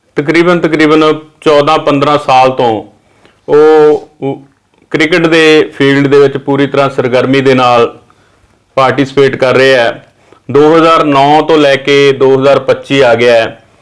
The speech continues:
ਪਿਛਲੇ ਪੰਦਰਾਂ ਸੋਲਾਂ ਸਾਲ ਤੋਂ ਉਹਨਾਂ ਨੇ ਆਪਣਾ ਸਫ਼ਰ ਜਿਹੜਾ ਤੈਅ ਕੀਤਾ ਹੈ ਤੇ ਅੱਜ ਇਸ ਮੁਕਾਮ ਤੇ ਪਹੁੰਚਿਆ ਹੈ ਕਿ ਪੂਰੀ ਦੁਨੀਆ ਹਰਮਨਪ੍ਰੀਤ ਕੌਰ ਦੇ ਨਾਂ ਤੋਂ ਜਾਣੂ ਹੈ। ਔਰ ਸਾਡੇ ਮੋਗੇ ਲਈ, ਪੰਜਾਬ ਲਈ ਬੜੇ ਮਾਣ ਵਾਲੇ ਪਲ ਪੈਦਾ ਕੀਤੇ ਉਸ ਧੀ ਨੇ,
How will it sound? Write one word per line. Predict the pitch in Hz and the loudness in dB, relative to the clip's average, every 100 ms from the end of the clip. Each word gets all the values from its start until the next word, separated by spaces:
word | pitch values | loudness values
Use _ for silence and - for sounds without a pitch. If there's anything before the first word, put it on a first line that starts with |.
| - _ | -20 _
ਪਿਛਲੇ | 160 151 165 | -6 -4 -2
ਪੰਦਰਾਂ | 165 156 156 165 160 | -2 -2 0 0 0
ਸੋਲਾਂ | 147 143 139 | 0 0 0
ਸਾਲ | 139 131 123 | 0 0 0
ਤੋਂ | 135 | -2
ਉਹਨਾਂ | 135 135 | -2 0
ਨੇ | 131 | 0
ਆਪਣਾ | 127 - 127 123 | -2 -2 -2 -4
ਸਫ਼ਰ | - 120 127 117 | -2 -2 0 -2
ਜਿਹੜਾ | 120 120 117 113 - _ _ _ _ _ - | 0 2 0 0 -6 _ _ _ _ _ -2
ਤੈਅ | 143 | 0
ਕੀਤਾ | 143 139 131 | 0 -4 -2
ਹੈ | 139 | -2
ਤੇ | 135 135 | 0 0
ਅੱਜ | 127 131 | 0 0
ਇਸ | 135 131 | -2 -4
ਮੁਕਾਮ | 120 120 123 131 | -6 -2 0 0
ਤੇ | 131 131 | -2 -2
ਪਹੁੰਚਿਆ | 123 123 127 123 | -2 -4 -2 0
ਹੈ | 113 113 - - _ - | 0 -2 -12 -20 _ -4
ਕਿ | 147 | -4
ਪੂਰੀ | 147 170 185 185 | 0 0 2 0
ਦੁਨੀਆ | 139 131 143 135 123 127 - _ - 135 | 0 0 0 0 -2 -4 -8 _ -6 -4
ਹਰਮਨਪ੍ਰੀਤ | 135 131 127 120 110 | -2 -4 -4 -8 -6
ਕੌਰ | 110 107 | -4 -2
ਦੇ | 107 | -4
ਨਾਂ | 104 98 | -4 -4
ਤੋਂ | 90 | -2
ਜਾਣੂ | 107 113 104 92 | -2 -2 -2 -4
ਹੈ। | 69 - - _ _ - - - - - | -8 -14 -20 _ _ -20 -20 -20 -10 -2
ਔਰ | 160 180 185 | 2 2 0
ਸਾਡੇ | 160 156 170 | -2 -2 -2
ਮੋਗੇ | 156 147 156 | -2 -4 -2
ਲਈ, | 160 160 160 160 160 | -2 -2 -4 -8 -8
ਪੰਜਾਬ | 143 139 135 135 | -6 0 2 2
ਲਈ | 143 139 | 0 -2
ਬੜੇ | 135 135 | 0 0
ਮਾਣ | 131 117 123 135 | 0 0 0 2
ਵਾਲੇ | 147 139 139 | 2 2 0
ਪਲ | 135 - 135 127 131 | -4 -6 0 0 2
ਪੈਦਾ | 127 120 117 | 0 0 -2
ਕੀਤੇ | 113 117 120 | -4 -8 -4
ਉਸ | 117 117 | -4 -4
ਧੀ | 123 110 | -6 -4
ਨੇ, | 107 107 - | -4 -6 -10